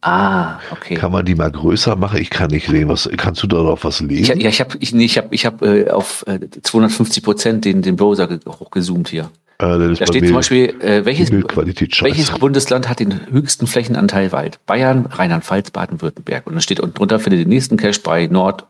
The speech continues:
Speaker 1: Ost, so. Und da steht nebendran, äh, die Vorlage für Rätselfragen können direkt ausgeschnitten und in den Cache gelegt werden.
Speaker 2: Ja, verstehe ich alles. Aber das ändert doch nichts an dem
Speaker 1: Aber,
Speaker 2: Baumfällen.
Speaker 1: nee, genau. Äh, au-, außer,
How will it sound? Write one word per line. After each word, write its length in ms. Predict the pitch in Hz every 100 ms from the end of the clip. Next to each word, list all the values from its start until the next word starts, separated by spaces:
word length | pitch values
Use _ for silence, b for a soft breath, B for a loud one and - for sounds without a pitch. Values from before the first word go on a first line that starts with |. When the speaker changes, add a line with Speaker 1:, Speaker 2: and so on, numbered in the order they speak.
| -
Speaker 1:
Ost, 240 | 82 -
so. 260 | - 67 65 B B B B _
Und 100 | -
da 60 | 92
steht 280 | - - -
nebendran, 640 | 107 113 107 98 123 139
äh, 240 | 135 113 107
die 80 | 98
Vorlage 640 | 120 123 123 120 120 131
für 180 | - 98
Rätselfragen 880 | 98 120 123 - 110 110 107 107 110 B B B -
können 220 | - 98
direkt 220 | 85 80
ausgeschnitten 520 | - 147 123 - 113
und 80 | -
in 60 | 98
den 80 | 101
Cache 200 | 95 -
gelegt 280 | - - -
werden. 200 | 165 87
Speaker 2:
Ja, 160 | - _ _
verstehe 300 | - 143 196
ich 120 | 120
alles. 240 | 78 80 -
Aber 100 | 110
das 140 | 123
ändert 400 | 120 131 160 151
doch 140 | - 135
nichts 260 | 156 -
an 120 | 127
dem 200 | 117 82
Speaker 1:
Aber, 140 | - 180
Speaker 2:
Baumfällen. 400 | 208 - 78 104
Speaker 1:
nee, 140 | - -
genau. 400 | 160 107 78 -
Äh, 80 | -
au-, 340 | - 110 131 -
außer, 600 | 143 175 185 240 302